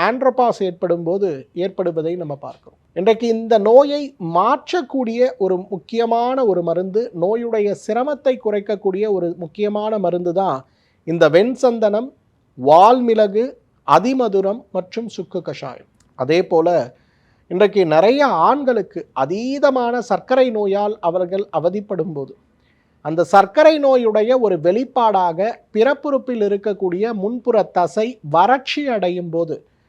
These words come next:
அந்த வறட்சியுடைய வெளிப்பாடாக ஏற்படுகின்ற மிகப்பெரிய ஒரு சிரமம்தான்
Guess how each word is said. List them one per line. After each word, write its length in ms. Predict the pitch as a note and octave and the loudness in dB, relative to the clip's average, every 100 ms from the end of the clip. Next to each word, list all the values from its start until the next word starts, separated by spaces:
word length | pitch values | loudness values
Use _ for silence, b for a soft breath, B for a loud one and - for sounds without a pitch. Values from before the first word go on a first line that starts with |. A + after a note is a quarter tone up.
| _ _ C#3+ | _ _ -6
அந்த 200 | F3 F3 | 0 2
வறட்சியுடைய 920 | C#3+ F3+ C4+ C4+ - E4 D#4+ D4+ D4 C4+ | 4 6 6 2 0 0 2 2 2 2
வெளிப்பாடாக 840 | G#3 B3 B3 C4 B3 A#3+ B3 B3 | 2 0 0 0 0 0 -2 -2
ஏற்படுகின்ற 800 | G3+ G3+ A3+ G#3 G3+ G3+ G#3 A3+ - | -4 -2 -2 -2 -2 -4 -2 -4 -6
மிகப்பெரிய 640 | E3 G#3 G#3 G#3+ A3 A3+ | -4 -2 0 -2 0 0
ஒரு 180 | G3 D#3+ | -2 -4
சிரமம்தான் 760 | E3 E3+ F3+ E3+ F3+ F3+ B2+ | -4 -4 -4 -6 -4 -4 -4